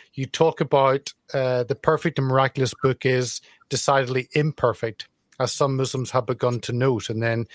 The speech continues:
you talk about a Saudi journalist in twenty twenty observing about two and a half thousand mistakes. Um, kind of explain that of how the Quran supposedly has to be a hundred percent perfect.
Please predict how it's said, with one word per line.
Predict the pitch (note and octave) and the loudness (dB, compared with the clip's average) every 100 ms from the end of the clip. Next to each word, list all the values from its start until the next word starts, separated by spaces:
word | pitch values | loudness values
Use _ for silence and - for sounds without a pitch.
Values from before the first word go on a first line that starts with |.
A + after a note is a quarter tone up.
| - - | -20 -10
you | B2 | -8
talk | - C3+ C3+ | 0 0 0
about | B2 A#2+ | 0 0
a | A#2 | 0
Saudi | - B2 A#2+ | 2 2 0
journalist | A2 B2 B2+ A2+ A2 - - - - - C#3 | 0 2 2 0 -2 -2 -8 -16 -20 -12 -8
in | C3 | -6
twenty | - C3+ A#2 A#2 | -2 -2 0 -6
twenty | - B2+ B2 - A#2 A2+ - _ _ _ | -2 0 0 -2 -4 -4 -10 _ _ _
observing | D3 A#2 C3 B2 A#2+ B2 | -2 0 2 2 2 0
about | A2+ A#2+ - | 2 0 -2
two | - C#3 | -2 0
and | B2+ | 0
a | |
half | A#2 A#2+ A#2 | 0 0 0
thousand | - B2 A#2 B2 G#2+ - _ | 0 2 2 -2 -4 -8 _
mistakes. | A#2+ - - C#3+ G#2+ - - - - - - _ | -4 -2 2 2 0 -4 -6 -6 -14 -20 -20 _
Um, | E3 F3 - | -4 -4 -8
kind | - G#3 G#3+ | -2 0 0
of | - - | -4 -6
explain | E3+ - - F#3+ G#3+ D#3 | -2 -2 0 2 2 4
that | C#3+ D3 D3 | 4 4 2
of | C3+ - - _ _ _ | -4 -6 -16 _ _ _
how | D#3+ D3 | 4 4
the | C#3 C3+ | 2 0
Quran | D3+ C#3 C3 | 2 2 0
supposedly | - A#2+ - D#3+ D3+ B2+ A2 B2+ A2+ _ _ | -2 -2 0 0 -2 -4 -4 -4 -6 _ _
has | - D3+ - | 0 0 0
to | C3+ | -4
be | C3 | -2
a | A2+ | 0
hundred | C#3 B2+ | -2 -2
percent | A#2 - B2 - | -4 -4 -4 -2
perfect. | C#3 - A2+ - | -2 -2 -6 -6